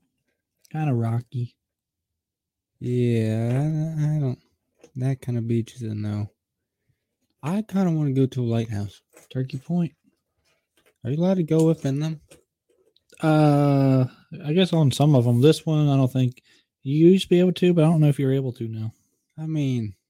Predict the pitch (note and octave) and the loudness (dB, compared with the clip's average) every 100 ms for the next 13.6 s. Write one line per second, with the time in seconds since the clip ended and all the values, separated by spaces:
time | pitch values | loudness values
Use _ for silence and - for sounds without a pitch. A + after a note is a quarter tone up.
0 | _ D3+ E3 E3+ C#3+ - E3 D#3 B2 G#2+ | _ -12 -8 -6 -8 -8 -6 -6 -8 -12
1 | _ _ _ _ _ - C3 C3 A2+ A2+ | _ _ _ _ _ -10 -8 -6 -8 -14
2 | _ _ _ _ _ - A3+ A#3+ G3+ C#3+ | _ _ _ _ _ -4 -2 2 2 2
3 | D3 D3 D3 C3 B2+ B2 A#2 G#2+ _ - | 2 2 0 0 0 2 0 -6 _ -4
4 | C#3 D#3+ D3+ C3+ C3 C3 A#2 B2 B2 B2 | -2 0 -2 -2 0 0 -2 -4 -4 -6
5 | B2+ A#2+ A2+ A2+ _ _ _ A2+ D#3 D#3+ | -4 -4 -6 -8 _ _ _ -8 -6 -4
6 | D#3+ C3 _ _ _ _ _ _ _ _ | -4 -4 _ _ _ _ _ _ _ _
7 | - D3+ F3+ D#3+ D3 C#3+ B2+ B2 B2 - | -12 -12 -12 -10 -8 -6 -6 -8 -12 -10
8 | B2+ C#3+ D3 D3 _ _ C3+ C3 C3 E3+ | -8 -4 -6 -8 _ _ -16 -10 -6 -4
9 | B2+ B2 C#3+ _ _ _ D3+ _ A2 C3 | -2 -4 -6 _ _ _ -16 _ -10 -10
10 | C3 _ _ _ _ _ _ B2+ D3+ A#2+ | -12 _ _ _ _ _ _ -6 -4 -4
11 | A#2 A#2+ _ _ _ _ _ C#3+ C#3 D#3 | -4 -6 _ _ _ _ _ -12 -6 -6
12 | D3+ _ _ - D3 D#3+ - D3 F3 F3+ | -8 _ _ -14 -12 -12 -14 -16 -14 -14
13 | F3 E3+ D#3 B2+ C3+ B2 | -10 -10 -6 -4 -4 -6